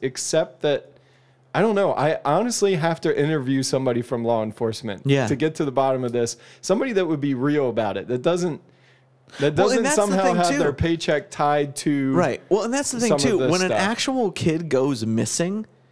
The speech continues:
Speaker 1: Right.
Speaker 2: it becomes national news.
Speaker 1: Yeah.
Speaker 2: For any period of time, it becomes national news.
Speaker 1: Really? Yeah.
Speaker 2: So wouldn't this be
Speaker 1: Even in a
Speaker 2: happening
Speaker 1: custody
Speaker 2: all the
Speaker 1: battle where
Speaker 2: time?
Speaker 1: somebody
Speaker 2: Yeah.
Speaker 1: without custody took the kid,
Speaker 2: Yeah,
Speaker 1: it's
Speaker 2: wouldn't
Speaker 1: still
Speaker 2: this be
Speaker 1: reported.
Speaker 2: happening all the time?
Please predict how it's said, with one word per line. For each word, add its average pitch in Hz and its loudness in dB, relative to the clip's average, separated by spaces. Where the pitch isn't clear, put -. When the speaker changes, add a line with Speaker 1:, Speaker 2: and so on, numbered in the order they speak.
Speaker 1:
Right. 180 0
Speaker 2:
it 220 -2
becomes 247 -2
national 151 0
news. 131 -2
Speaker 1:
Yeah. 370 2
Speaker 2:
For - -4
any 180 2
period 160 0
of 127 -2
time, 120 -4
it 135 2
becomes 165 0
national 131 0
news. 110 -4
Speaker 1:
Really? 165 0
Yeah. 185 0
Speaker 2:
So 214 2
wouldn't 226 0
this - 0
be 190 4
Speaker 1:
Even 233 2
in - 2
a 226 2
Speaker 2:
happening 220 2
Speaker 1:
custody 202 4
Speaker 2:
all 185 4
the 165 4
Speaker 1:
battle 156 2
where 156 4
Speaker 2:
time? 262 2
Speaker 1:
somebody 175 2
Speaker 2:
Yeah. 220 2
Speaker 1:
without 151 0
custody 151 0
took 160 -2
the 143 -4
kid, 147 0
Speaker 2:
Yeah, 190 2
Speaker 1:
it's 160 0
Speaker 2:
wouldn't 202 2
Speaker 1:
still - -
Speaker 2:
this 175 2
be - 2
Speaker 1:
reported. 190 2
Speaker 2:
happening 208 0
all 139 0
the 175 -4
time? 143 -2